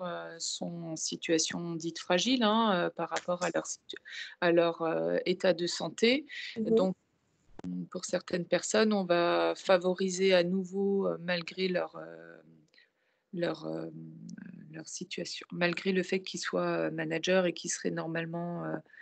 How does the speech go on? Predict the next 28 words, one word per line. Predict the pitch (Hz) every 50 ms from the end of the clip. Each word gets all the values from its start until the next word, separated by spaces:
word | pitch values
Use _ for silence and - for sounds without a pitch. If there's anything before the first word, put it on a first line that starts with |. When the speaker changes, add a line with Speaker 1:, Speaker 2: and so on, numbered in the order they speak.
| - - - - _ -
Speaker 1:
plus | - 180 165 170
à | 170
même | 175 190 190 185 180
d'être | 175 170 170 - - 180 175
là | 180 180 185
avec | 180 165 170 165 - -
nous, | 185 185 190 190 185 185
heu, | 170 165 160 160 156 156 156 156 160 165 - -
en, | - 160 156 156 156 156 156
mmh, | 151 156 156 156 175 175 -
en | - 165 156
présentiel, | - - 170 160 165 165 - - - 202 220 240 262 269 - - - - - - - - - -
on | 175 165
va | 165 165 170 170 175 175 170
favoriser | - - 185 175 160 165 160 160 175 170 165 165 190 208 220 220 220 208
leur | 190 185 170 -
maintien | 175 175 170 165 - - 202 202 196
en | 185 180
télétravail. | - - 180 180 185 185 - - 190 180 175 175 170 165 165 160 -
Comment | - - 185 185 196 208 214 208
on | 196
peut | 196 - 185 175
annoncer | 175 170 170 175 180 - - - - 202 196 196
aussi | - 185 185 - - - 180
ça | - - - 202 208 202
à | 190 180
nos | 170 165 160
collaborateurs, | - - - 180 170 160 156 156 160 156 160 160 160 - - 214 233 262 269